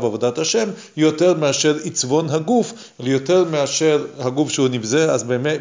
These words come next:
אז כמו שלמדנו אז, לא לערבב ולא לבלבל שמחת הנפש בעצבון הגוף. בפרק הנוכחי התחיל האדמו"ר הזקן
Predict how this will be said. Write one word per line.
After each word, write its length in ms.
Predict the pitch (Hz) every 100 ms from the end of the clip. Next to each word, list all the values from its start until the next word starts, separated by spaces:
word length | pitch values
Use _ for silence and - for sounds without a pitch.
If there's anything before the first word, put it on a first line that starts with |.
| 147
אז 240 | 147 127 -
כמו 200 | - 135
שלמדנו 520 | 147 135 135 143 151 170
אז, 240 | 180 151 - -
לא 200 | 151 151
לערבב 520 | 151 135 127 127 196 147
ולא 280 | 127 135 139
לבלבל 720 | 131 127 110 123 123 127 180
שמחת 420 | 160 143 - 143 131
הנפש 300 | 131 127 113
בעצבון 360 | 117 - 113
הגוף. 300 | 107 95 92 - - -
בפרק 300 | 107 123 123
הנוכחי 480 | 123 127 135 175 156
התחיל 300 | 123 - 139
האדמו"ר 260 | 135 151
הזקן 320 | 151 151 165